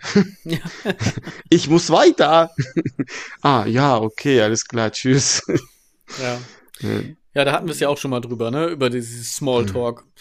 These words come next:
Speaker 2: Wenn die Leute dann nicht zurückfragen, so, „Hey, na, wie geht's dir? Alles klar?“ „Ja.“ Anstatt, „Ja, und dir?“ und man kommt ins Smalltalk-Gespräch, sondern einfach nur, „Ja.“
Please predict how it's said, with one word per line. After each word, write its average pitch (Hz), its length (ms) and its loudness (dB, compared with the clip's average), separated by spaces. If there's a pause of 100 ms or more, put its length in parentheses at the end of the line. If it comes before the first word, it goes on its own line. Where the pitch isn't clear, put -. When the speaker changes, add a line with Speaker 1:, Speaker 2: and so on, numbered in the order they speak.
(360)
Speaker 2:
Wenn 135 80 -2
die 135 60 -2
Leute 127 260 2
dann 127 140 0
nicht - 160 -6
zurückfragen, 120 560 -4
so, 110 100 -8
„Hey, 170 220 -4
na, 165 180 -4
wie 160 80 -10
geht's 180 200 -4
dir? 147 80 -2
Alles 151 180 -4
klar?“ 170 260 -2
„Ja.“ 180 400 0 (1200)
Anstatt, - 540 -4
„Ja, 180 160 2
und 147 200 -2
dir?“ 180 320 4
und 151 140 -4
man 143 140 -4
kommt 147 180 -4
ins 135 140 -8
Smalltalk-Gespräch, 151 720 -4
sondern 147 200 -4
einfach 147 140 -8
nur, - 80 -20
„Ja.“ 139 400 -2